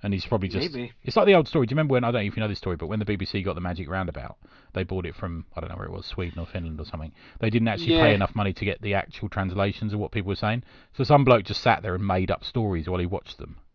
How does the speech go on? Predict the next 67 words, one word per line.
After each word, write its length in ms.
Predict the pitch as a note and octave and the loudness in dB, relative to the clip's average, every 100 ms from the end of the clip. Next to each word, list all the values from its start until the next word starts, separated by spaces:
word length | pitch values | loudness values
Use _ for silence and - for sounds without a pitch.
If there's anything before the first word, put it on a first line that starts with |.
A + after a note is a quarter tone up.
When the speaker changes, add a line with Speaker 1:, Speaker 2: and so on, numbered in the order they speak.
| _ _ _ _ - | _ _ _ _ -8
Speaker 2:
Yeah. 320 | D#3 C#3+ C3 - - | 2 4 2 -2 -4
Speaker 1:
Yeah, 280 | G2+ F2 | -2 0
I'm 40 | F#2+ | 2
Speaker 2:
Yeah, 60 | B2 | 2
Speaker 1:
not 80 | |
Speaker 2:
I 40 | A#2+ | 2
Speaker 1:
wondering 200 | B2+ C#3 | 2 0
if 60 | |
Speaker 2:
remember 20 | A#2+ | -2
Speaker 1:
it's, 60 | |
Speaker 2:
that. 40 | A#2+ | -2
Speaker 1:
that's 160 | - - | -2 -4
just 140 | - | -8
the 160 | G#2 G2+ | -8 -6
sort 160 | - F#2+ | -4 -2
of 40 | |
Neil 200 | G2 F#2+ | 0 2
Adams 280 | G2+ F#2 E2+ | 2 2 -4
approach. 360 | - E2+ D2 - | -4 -6 -4 2
I 100 | G2+ | 2
hate, 180 | G2 - | 2 -4
I'm 220 | F2+ G2+ - | -8 -8 -2
being 140 | G2+ E2+ | -4 -2
horrible 280 | F2+ D2 | -4 -6
to 100 | D2 | -10
Neil. 160 | D#2+ D2+ | -10 -10
I'm 80 | D#2+ | -12
sure 140 | - F2 | -8 -8
he 60 | |
does 180 | E2+ D#2+ | -8 -12
know 100 | C#2+ | -14
Spanish 360 | - D#2 D2+ - | -14 -14 -14 -6
and 100 | - | 4
he's 200 | - - | 4 4
a 40 | G3+ | -4
Speaker 2:
<laughs> 20 | |
Speaker 1:
perfectly 340 | - - C#3+ | -8 -8 0
Speaker 2:
I'm, 160 | A3+ C4 | 2 2
Speaker 1:
good 140 | E3+ _ _ - | -2 _ _ -20
interpreter. 480 | - F#2+ - E2 - | -10 -10 -10 -16 -2
Speaker 2:
I'm 200 | G3 C4 | 0 0
wondering 340 | D4 C4 A3 | -2 0 0
if 160 | F#3+ - | -2 -4
it 80 | C#3 | -4
was 180 | D3+ C#3 | -4 0
maybe 340 | D3 C3+ C3 | 2 4 2
that 240 | A#2+ B2 - | 2 0 -2
it 200 | C3+ C3+ | -4 -4
was 380 | B2 C#3 G3 F3 | 2 6 6 6
interpreted, 680 | C3 - A#2+ - A2 A2 - | 2 4 2 2 -4 -4 2
but 320 | B2 - G#2+ | 2 2 2
somebody 400 | D#3 D#3+ D#3 C#3+ | 4 6 4 4
did, 320 | C#3 B2 - | 6 4 2
like, 180 | C3 - | -2 2
literal 600 | C#3 C3 C#3+ - D#3+ D3 | 6 8 8 6 4 6
interpretations, 960 | C#3 C3+ D3 - B2+ C#3+ C#3+ B2 A#2+ A#2+ | 4 6 4 4 2 4 4 4 4 4
Speaker 1:
Ah, 120 | B2 | 2
Speaker 2:
and 100 | B2+ | 4
Speaker 1:
yeah. 260 | A#2 A2 G#2+ | 6 6 4
Speaker 2:
he's, 160 | G#2 - | 2 -4
he's 380 | - C#3+ D3+ - | -10 -8 -4 6
then 240 | D3+ C#3+ | 8 10
just 180 | C#3 C3+ | 8 6
kinda 220 | D3 C#3+ | 4 4
jazzed 440 | A#2+ C#3 C3 B2 B2 | 4 6 6 6 2
it 80 | B2+ | 2
up. 240 | C#3+ - | 0 -2